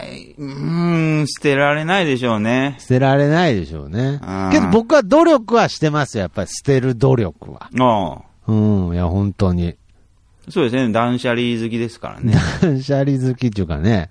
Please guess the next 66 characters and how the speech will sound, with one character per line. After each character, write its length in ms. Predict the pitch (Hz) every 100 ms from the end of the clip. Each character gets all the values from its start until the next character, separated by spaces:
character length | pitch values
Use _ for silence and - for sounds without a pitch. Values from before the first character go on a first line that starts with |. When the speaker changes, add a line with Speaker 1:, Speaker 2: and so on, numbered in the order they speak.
| -
Speaker 1:
う 40 | 90
ん。 120 | 80 76 - -
Speaker 2:
だ 80 | 240
か 60 | 202
ら 60 |
そ 80 | 185
う、 40 | 175
ど 500 | 185 202 208 165 113
う、 40 | 107 135
な 220 | 175 160 175
ん 80 |
だ 120 | 180 143
ろ 100 | 104
う 20 |
な。 320 | 104 104 85 - _ _ 113
う 40 |
ん。 560 | 110 107 101 87 76 - _ - _ _ _ -
捨 100 | -
て 160 | - 151
る 180 | 151 139
努 160 | 160
力 320 | 156 139 95 98
も 260 | 92 85
ね、 300 | 131 226 85 - -
Speaker 1:
う 40 |
ん。 200 | 98 76 - - -
Speaker 2:
実 320 | 110 110 127
っ 60 | 117
て 240 | - 120
な 100 | 95
の 80 | 90
か 100 | 90
人 300 | 98 107 110
間 220 | 107 104
性 240 | 95 113 107
も 640 | 107 101 101 98 101 -
混 160 | 101 95
ざ 140 | 117
っ 60 | 123
て 180 | 117
な 80 | 92
の 80 | 85
か 60 | 78
わ 100 | 80
か 140 | 90
ん 80 | 110
な 100 | 107
い 40 |
で 40 | 73
す 100 | -
け 120 | 76
れ 120 | 71
ど、 360 | 92 135 98 71 -
Speaker 1:
う 80 | 104
ん。 140 | 78 - _
Speaker 2:
ま 720 | 143 196 233 185 135 110 98
あ、 40 | 92
あ 60 |
れ 100 | 104
で 80 | 120
し 80 | 117
ょ 120 | 95
う 40 | 82
ね。 300 | 175 117 71 _ -
Speaker 1:
う 40 |
ん。 180 | 82 71